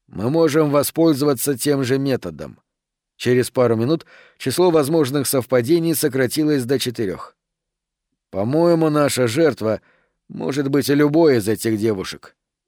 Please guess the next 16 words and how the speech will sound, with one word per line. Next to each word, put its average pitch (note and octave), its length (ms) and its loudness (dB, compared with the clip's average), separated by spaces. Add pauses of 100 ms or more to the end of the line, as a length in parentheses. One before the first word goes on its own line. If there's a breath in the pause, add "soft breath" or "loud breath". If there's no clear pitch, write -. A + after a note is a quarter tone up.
(160)
наконец A#2+ 600 -2
признал B2+ 460 0
Роберт. F#2+ 420 -4 (720 soft breath)
«Они E3 260 0
очень C3 380 2
похожи. F#2 540 -4 (460)
Овальное D3 540 0
лицо, A#2+ 560 0
маленький A#2+ 540 -2
нос, A2 360 -4 (300 soft breath)
миндалевидные C3+ 800 2
глаза, A#2+ 540 2
изогнутые A#2+ 540 0
брови, C3+ 420 0 (240 soft breath)
высокие A#2+ 600 0
скулы. D#2 360 -12